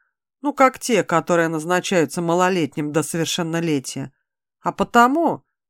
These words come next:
Не могу позволить, чтобы ты раскидывалась такими деньжищами. Так состояния Ильи надолго не хватит». «А мне и не надо, чтоб надолго». «Это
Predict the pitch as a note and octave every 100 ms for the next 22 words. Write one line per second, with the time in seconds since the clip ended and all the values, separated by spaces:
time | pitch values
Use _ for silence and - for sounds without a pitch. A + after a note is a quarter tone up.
0 | _ F#3+ G3+ A#3+ B3+ A#3+ F#3+ F#3 F3 E3+
1 | D3 - F3 E3+ E3 A#3 A3 E3+ D3+ -
2 | G#3+ F3+ E3+ D3 - D#3+ - G3+ F#3 D#3
3 | G3 F3 F#3+ F#3+ - C#3+ C3+ B2 _ _
4 | _ _ _ - F#3 - F#3+ - G3 G3
5 | F#3 F#3 G3 F#3+ E3 F3 F#3 E3 D3 D#3
6 | F3+ F3+ E3 B2+ - B2+ _ _ _ _
7 | _ _ _ F3+ F3+ F3 E3+ E3 E3 F3+
8 | G#3+ G3+ - G#3 F#3+ F#3+ F3+ F3+ F3 E3
9 | E3+ - _ _ _ _ _ _ G3+